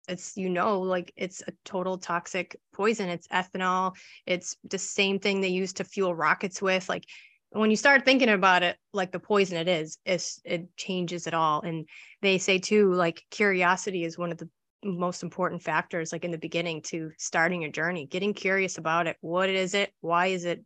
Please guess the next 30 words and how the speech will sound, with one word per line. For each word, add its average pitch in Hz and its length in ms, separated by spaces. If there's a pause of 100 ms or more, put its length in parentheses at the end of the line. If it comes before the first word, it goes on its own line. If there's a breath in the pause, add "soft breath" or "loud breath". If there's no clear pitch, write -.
doing 190 260
this 165 180
to 165 100
me? 160 180
W-, 170 240
and, 165 280 (320 loud breath)
and 170 140
learning. 156 540
And, 160 280 (480)
and 170 340
from 170 200
there, 175 240
I 175 80
feel 180 180
like 170 260
it'll, 170 420
it'll 175 180
get 170 200
better. 170 380 (260 soft breath)
That's 175 220
kinda 202 200
where 196 120
I 196 80
started. 190 480
I 175 80
started 170 360
with 165 200 (200)
learning 175 340
about 160 300
it, 160 140